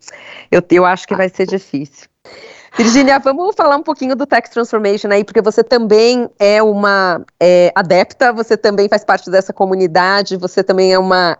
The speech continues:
early adopter, você é, é uma referência no tema e no mercado, sempre acreditou.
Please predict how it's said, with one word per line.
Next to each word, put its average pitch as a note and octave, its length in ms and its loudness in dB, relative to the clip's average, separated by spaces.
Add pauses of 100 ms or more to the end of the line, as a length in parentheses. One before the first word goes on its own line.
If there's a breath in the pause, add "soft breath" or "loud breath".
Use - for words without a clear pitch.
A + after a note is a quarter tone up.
early G#3+ 280 2
adopter, F#3+ 760 0 (340 loud breath)
você F#3+ 1000 2
é, F3 640 4
é E3 60 -2
uma F#3 100 0
referência G3+ 840 2
no F#3 120 -2
tema F3+ 320 2
e F#3 40 2
no F#3 80 0
mercado, F3 720 0
sempre F#3 320 -4
acreditou. F#3 880 0